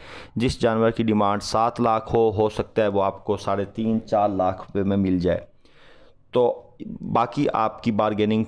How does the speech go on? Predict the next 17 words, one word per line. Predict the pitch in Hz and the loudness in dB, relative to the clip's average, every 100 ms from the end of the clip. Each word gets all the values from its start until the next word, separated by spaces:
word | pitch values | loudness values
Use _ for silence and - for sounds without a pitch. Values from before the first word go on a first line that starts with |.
| - | -2
ट्रिक्स | 147 151 - | -4 -4 -2
हैं, | 139 127 123 | 2 2 0
आपकी, | - 98 - - 107 104 - | 0 -2 -2 0 0 -2 -14
ए, | - 107 107 | -2 0 2
एबिलिटी | 113 110 123 160 | 2 2 0 0
है | 135 120 113 | 2 4 2
कि | - | 2
आप | - 101 - | 0 0 -2
किस | 123 - | -4 -2
तरीके | 104 107 104 | -2 0 0
से | 113 101 | 2 2
डील | 113 135 | 2 2
करते | 120 104 110 | 0 0 -2
हैं। | 107 110 127 - - - - - - | 0 0 -2 -14 -20 -20 -20 -20 -8
जो | 113 151 | 2 4
डिमांड | 139 127 120 123 117 | 4 2 2 0 2
मालिक | 110 110 | 2 2